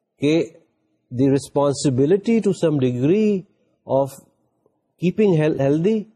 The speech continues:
and of maintaining health جو ہے، that falls on the individual، you know، not on anything else۔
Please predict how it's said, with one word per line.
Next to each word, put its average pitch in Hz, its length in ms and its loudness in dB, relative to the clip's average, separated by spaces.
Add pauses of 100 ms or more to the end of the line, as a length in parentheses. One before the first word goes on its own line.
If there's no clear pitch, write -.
(520)
and 135 140 2
of 123 180 0
maintaining 147 560 2
health 185 260 0 (520)
جو 113 160 0
ہے، 147 280 0 (500)
that 131 140 0 (760)
falls 147 640 0
on 139 120 0
the 147 140 2
individual، 113 420 -2 (1300)
you 127 120 0
know، 120 260 0
not 127 480 -2
on 120 160 0
anything 107 320 0
else۔ 78 360 -4